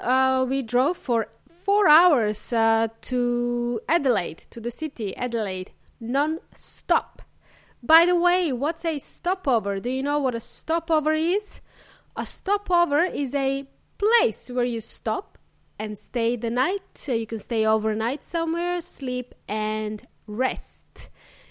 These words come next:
In Spanish, this would be similar to una parada. So basically, guys, uh, I just wanted to let you know that I'm back, uh, back in full swing, back in business. Next week, we are going to talk about the move.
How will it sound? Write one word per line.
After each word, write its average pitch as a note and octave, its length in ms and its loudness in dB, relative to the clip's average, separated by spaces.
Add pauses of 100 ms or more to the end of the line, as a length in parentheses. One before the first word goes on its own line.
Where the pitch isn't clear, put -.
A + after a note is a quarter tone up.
In C4+ 120 -2
Spanish, F4 500 0
this D#4 220 -6
would C#4+ 160 -4
be C#4+ 180 -4
similar B3+ 480 -4
to C4 360 -6 (160)
una D4 320 0
parada. E4 540 -2 (460)
So - 160 -2
basically, F#4+ 480 2
guys, D#4+ 460 0
uh, E4 320 2
I E4+ 60 0
just D4+ 180 -6
wanted D#4+ 220 2
to C#4+ 100 -4
let D4+ 180 0
you C4+ 80 -2
know D4 280 2
that C4+ 140 -2
I'm A3 260 0
back, D4 600 -4
uh, A#3+ 200 -2
back C#4 340 -4
in D4 100 0
full D4+ 280 0
swing, E4+ 1000 2 (720)
back C#4+ 440 -8
in D4+ 120 -2
business. D#4+ 540 -2 (500)
Next E4+ 360 0
week, G4 280 2
we F4 100 4
are D4+ 60 4
going C#4+ 300 0
to C#4 100 -4
talk B3+ 280 -2
about B3+ 300 2
the A#3+ 80 2
move. A#3+ 920 2